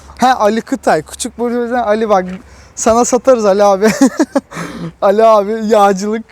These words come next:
Evet. Keşke açmaz olaydık. Bu ne kirlilik. <laughs> Ya motor yıkamayla zaten bunlar yıkanıyor ya. Sadece beynini poşetliyoruz. Oto yıkamacılık da yaptık. Her şey var bizde arkadaşlar.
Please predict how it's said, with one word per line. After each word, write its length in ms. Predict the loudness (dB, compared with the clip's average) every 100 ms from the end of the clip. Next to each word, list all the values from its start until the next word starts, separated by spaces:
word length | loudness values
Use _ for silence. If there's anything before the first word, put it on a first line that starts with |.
| _ _ _ _ _ _ _ -20 -20 _ -4
Evet. 180 | -2 -4 -16 -20 -20 -20 _ _ _ _ _ -20 _ _
Keşke 340 | 0 0 0 0
açmaz 380 | 0 -2 -4 -2
olaydık. 420 | -2 -2 -6 -6
Bu 100 | -4
ne 100 | -4
kirlilik. 480 | -4 -4 -4 -6 -8 -18 -16 -4
<laughs> 40 | -2 0 0 0 -4 -4 -8 -8 -10 -10 -12 -16 _ _ _ -4 -4 -12 -16 -20 -20 _ -6
Ya 160 | -4
motor 420 | -2 -2 0 -2 -2
yıkamayla 600 | -2 -4 -2 -2 -2 -2
zaten 480 | -2 -4 -6 -4
bunlar 260 | -4 -2 -2
yıkanıyor 500 | -4 -4 -6 -4 -4
ya. 260 | -2 -2 -4
Sadece 540 | -2 0 0 -2 -2
beynini 480 | -2 -2 -4 -6 -6
poşetliyoruz. 1000 | -4 -4 -2 -6 -4 -4 -2 -6 -8 -18 _ -20 _ 0
Oto 240 | 0 2
yıkamacılık 640 | 0 2 0 2 0 0 0
da 80 |
yaptık. 400 | 0 0 -2 -4
Her 180 | 0 0
şey 220 | 0 -2
var 240 | 0 0 -2
bizde 220 | -6 -4
arkadaşlar. 680 | -4 -4 -6 -6 -4 -4